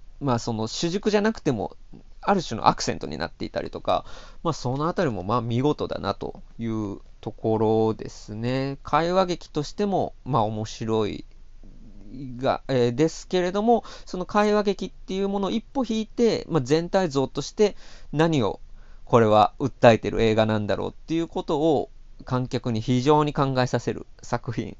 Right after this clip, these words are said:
になっていますね。なんかそれを考えること自体がゾクゾクするというか、まあ、ある種すごくひ-、えー、知的な作品ですよね。なので、まあ、これはちょっとソロなのでネタバレはしませんが、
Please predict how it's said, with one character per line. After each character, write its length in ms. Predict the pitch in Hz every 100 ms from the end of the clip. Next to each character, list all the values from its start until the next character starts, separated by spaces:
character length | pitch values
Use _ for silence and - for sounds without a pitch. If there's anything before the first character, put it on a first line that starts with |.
| -
に 280 | 120 107 -
な 140 | 123 110
っ 40 | - -
て 80 | -
い 100 | 90
ま 160 | 98 107
す 180 | - 107
ね。 200 | 107 117 - - -
な 60 | 127
ん 20 |
か 60 | 131
そ 360 | - 180 190
れ 120 | 196
を 300 | 202 202 190 - - - -
考 440 | 208 208 214 214 214
え 180 | 214 220
る 120 | 202
こ 180 | - 196
と 180 | 202
自 140 | 175 180
体 260 | 190 131
が 100 | 107
ゾ 160 | 113 120
ク 120 | 127
ゾ 120 | 101
ク 120 | - -
す 120 | 107
る 100 | 95
と 140 | 101
い 160 | 85 101
う 40 |
か、 420 | - 143 107 - - - - - -
ま 240 | 190 226 214
あ、 20 |
あ 60 |
る 200 | 269 190
種 540 | 156 - - - - 104
す 260 | - 135
ご 140 | 135 226
く 120 | 214
ひ-、 180 | 160 - -
え 300 | 127 113 104
ー、 20 | 101
知 120 | -
的 200 | 151 165
な 200 | 156 -
作 260 | - 160 147
品 380 | 147 135 135 127
で 100 | 135
す 400 | - - - -
よ 140 | -
ね。 320 | 117 117 120 - - - - - -
な 120 | 175
の 120 | 156 107
で、 260 | 120 110
ま 100 | 143
あ、 20 |
こ 120 | - 196
れ 60 |
は 80 | 220
ち 100 | 233
ょ 40 |
っ 40 | 226
と 80 | 135
ソ 180 | 147
ロ 100 | 135
な 120 | 101 69
の 120 | 76
で 120 | 104
ネ 120 | 117
タ 120 | 151
バ 120 | 160 165
レ 40 |
は 200 | 160 160
し 300 | - - 147
ま 160 | 170 190
せ 360 | - 208 208
ん 220 | 131 85
が、 460 | 127 143 160 58